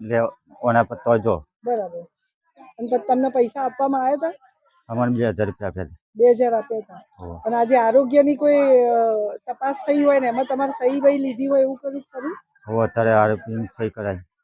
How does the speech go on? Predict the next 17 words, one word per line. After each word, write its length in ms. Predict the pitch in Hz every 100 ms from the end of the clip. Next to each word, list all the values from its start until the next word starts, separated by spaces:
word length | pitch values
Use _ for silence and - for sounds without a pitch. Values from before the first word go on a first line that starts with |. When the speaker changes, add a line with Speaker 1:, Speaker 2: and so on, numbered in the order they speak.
| _ _
Speaker 2:
ક્યારે 240 | 269 285
કરાઈ? 380 | 277 247 208 196 - _ - _ -
Speaker 1:
સવારે. 340 | 120 104 95 85 _ _ _ _ _ 214
Speaker 2:
બરાબર. 420 | 226 202 180 180 - _ -
અને 100 | 240
તમને 240 | 262 277
ખબર 340 | - 262 294 311
હતી 180 | 294 294
ખરી 260 | 302 330
કે 140 | 349 294
આ 180 | 277
નસબંધીનું 680 | 262 240 - 277 277 294 294
ઓપરેશન 400 | 233 247 262 285
કરાવવા 320 | 285 277 277
લઈ 180 | 269 269
જાય 220 | 262 277
છે? 200 | 262 294